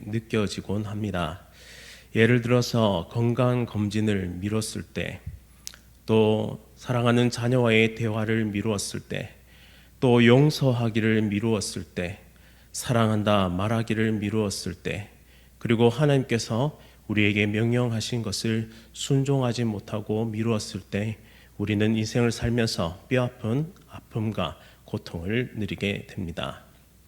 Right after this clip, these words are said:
여러분들에게 있어서 현재 미루고 있는 것은 무엇입니까? 하나님께서 명령하시고 하나님께서 이끌어가고 계신데 여전히 주저하고 계신 것은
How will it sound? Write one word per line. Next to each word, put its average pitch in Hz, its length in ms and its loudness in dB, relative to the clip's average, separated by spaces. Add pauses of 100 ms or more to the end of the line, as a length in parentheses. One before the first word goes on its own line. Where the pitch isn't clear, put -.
(1080)
여러분들에게 147 560 6
있어서 113 640 2
현재 113 500 0 (140)
미루고 120 420 0
있는 104 240 0
것은 101 260 -4
무엇입니까? 92 880 -6 (540)
하나님께서 107 640 0
명령하시고 110 1080 -2
하나님께서 107 640 -2
이끌어가고 104 760 -4
계신데 98 640 -4 (500)
여전히 113 680 6
주저하고 127 840 -2
계신 113 380 -6
것은 101 320 -6